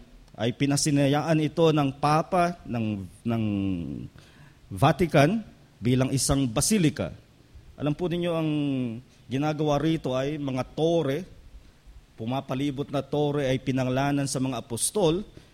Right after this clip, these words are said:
at nasa gitna ay dalawang higanteng tore.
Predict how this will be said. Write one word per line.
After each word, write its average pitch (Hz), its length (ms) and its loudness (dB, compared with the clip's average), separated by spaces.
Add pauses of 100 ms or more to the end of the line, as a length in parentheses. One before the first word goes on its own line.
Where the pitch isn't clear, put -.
(120)
at 107 160 -6
nasa 143 240 0
gitna 156 400 0
ay 160 160 2
dalawang 151 480 0
higanteng 147 720 2
tore. 143 480 2